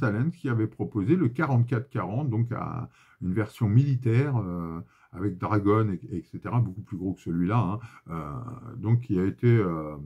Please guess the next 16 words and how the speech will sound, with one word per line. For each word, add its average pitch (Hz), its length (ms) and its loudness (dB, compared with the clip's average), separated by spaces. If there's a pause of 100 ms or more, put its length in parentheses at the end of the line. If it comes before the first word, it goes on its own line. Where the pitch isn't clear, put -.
(600)
qui 107 100 -10
n'a 87 120 -2
pas - 140 -4
été, 95 200 -4
euh, 76 440 -6 (640)
euh, - 120 -14
pris, 120 260 6
mais 87 140 -2
bon, 90 380 -6
euh, - 60 -18 (1120)
qui - 80 -8
a - 20 0
été 101 160 -2
proposé 82 420 -6
quand - 140 -14
même. - 880 -20